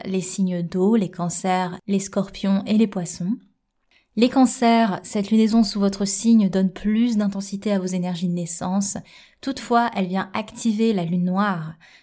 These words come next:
donc ça peut laisser aussi remonter des peurs profondes ou des grandes incertitudes. Essayez autant se peut que de ne pas vous laisser submerger, surtout avec le carré à Jupiter qui peut laisser présager quelques excès dans vos réactions.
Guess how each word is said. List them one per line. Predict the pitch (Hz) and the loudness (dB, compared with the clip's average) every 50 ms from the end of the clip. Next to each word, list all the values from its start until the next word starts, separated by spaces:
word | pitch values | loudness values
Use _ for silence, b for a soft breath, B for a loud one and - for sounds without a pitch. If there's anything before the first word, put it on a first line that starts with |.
| b - | b -8
donc | 185 180 165 | -8 -8 -6
ça | - 190 | -6 -8
peut | 185 - - 214 | -6 -4 -4 0
laisser | 202 196 190 196 - - 214 214 208 | 0 0 0 -2 -4 -4 -2 -2 -2
aussi | 185 190 185 - - - 196 | -2 -4 -6 -6 -6 -6 -4
remonter | 196 180 196 208 208 208 202 202 214 | -2 2 2 4 4 4 0 0 -2
des | 190 185 | -2 -4
peurs | 185 - 185 180 - | -4 -4 -8 -8 -8
profondes | - - - 233 196 - - - 214 208 208 208 196 | -8 -4 -2 -2 -2 -2 -2 -2 0 2 2 2 2
ou | 180 | 0
des | 180 180 170 175 | -2 -4 -8 -6
grandes | 180 185 160 175 190 220 226 220 202 | -6 -6 -4 0 2 4 4 4 4
incertitudes. | 196 180 165 - 170 160 - - 170 165 - - 262 277 285 240 180 160 B B B B B B B B - | 2 -2 -4 -6 -10 -10 -8 -10 -10 -10 -8 -6 -6 -4 -2 -2 -4 -6 B B B B B B B B -4
Essayez | - 202 202 - 240 233 240 247 240 - | -2 -2 0 0 0 2 2 2 0 0
autant | 226 226 - 233 | -2 -2 0 0
se | 226 - - 233 | 0 0 -2 -4
peut | 202 - 233 226 | -2 -2 -2 -2
que | - 196 | -2 -2
de | 196 185 | -2 -2
ne | 185 | -2
pas | - - 208 214 | -2 0 0 0
vous | 202 196 190 | 0 0 0
laisser | 190 190 185 - - 190 | -2 -2 -2 -4 -4 -6
submerger, | 190 - - - 214 202 202 196 202 202 196 180 180 175 175 180 190 214 220 B B B B B | -6 -6 -6 -2 2 4 6 6 6 4 4 0 -2 -4 -4 -2 -2 -4 -4 B B B B B
surtout | - - 202 196 - 226 | -8 -6 -6 -2 -2 0
avec | 220 202 196 196 | 0 0 -2 -2
le | 202 | -4
carré | 202 214 202 202 208 208 | -4 -2 -2 0 0 0
à | 208 | 0
Jupiter | 196 196 196 196 202 196 214 208 220 220 208 - | -2 -2 -2 -4 -4 -2 0 0 0 0 -2 -6
qui | - - | -8 -10
peut | 196 196 - 214 226 233 233 233 B B B B B | -8 -4 -2 0 2 2 0 -2 B B B B B
laisser | - 190 185 - - - 214 220 | -4 -4 -2 -2 0 0 0 0
présager | 214 - - 214 190 196 190 180 175 202 208 214 220 | 0 -2 -4 -2 -2 -2 -2 0 0 0 0 0 0
quelques | 208 196 202 - 190 190 | -2 -4 -4 -4 -4 -2
excès | 208 202 - - - 180 180 180 - - | -4 -4 -4 -6 -6 -6 -8 -8 -10 -10
dans | - 190 | -8 -6
vos | 175 180 | -6 -6
réactions. | 180 170 175 170 170 175 - - - 175 185 226 | -6 -6 -6 -8 -10 -12 -10 -8 -6 -4 -2 -4